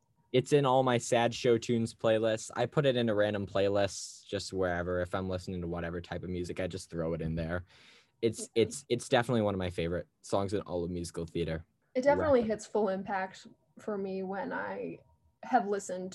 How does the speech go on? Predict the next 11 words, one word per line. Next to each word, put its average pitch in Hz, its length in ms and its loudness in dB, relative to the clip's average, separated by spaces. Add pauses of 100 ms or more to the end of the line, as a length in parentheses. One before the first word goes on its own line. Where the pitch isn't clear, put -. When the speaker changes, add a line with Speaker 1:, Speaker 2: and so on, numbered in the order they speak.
Speaker 2:
to 180 380 -6 (480)
either 202 320 0
the 185 140 -8
entire 196 300 -4
show 320 280 8
or 254 160 8
the 202 100 2
entirety 190 460 -2
of - 60 -8
Act 156 200 -6
Two. 185 420 -6